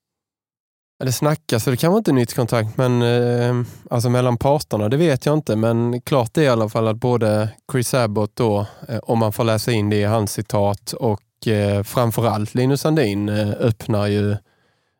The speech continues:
eh, dörren på vid gavel för att, eh, skriva ett nytt avtal med Rögle som är ännu längre än över nästa säsong som hans gällande kontrakt, eh, sträcker sig. Ehm, och detta har vi ju sett Rögle göra med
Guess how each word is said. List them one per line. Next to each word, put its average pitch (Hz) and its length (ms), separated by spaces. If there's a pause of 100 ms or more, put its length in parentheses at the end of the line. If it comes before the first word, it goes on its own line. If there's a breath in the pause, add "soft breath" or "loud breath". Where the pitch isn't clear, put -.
(120)
eh, 107 80
dörren 104 400
på 110 80
vid 107 320
gavel 101 420
för 104 300
att, 101 520
eh, 98 840
skriva 107 440
ett 107 80
nytt 120 240
avtal 107 320
med 104 100
Rögle 101 400
som 104 260
är 104 180
ännu 123 240
längre 101 440
än 104 240
över 104 220
nästa 131 280
säsong 117 340
som 113 160
hans 107 120
gällande 113 400
kontrakt, - 640
eh, 95 300 (560 soft breath)
sträcker 127 420
sig. 104 380 (240 loud breath)
Ehm, 107 500
och 123 180
detta 131 260
har 123 120
vi 120 100
ju 131 80
sett 127 340
Rögle 117 320
göra 117 420
med 107 360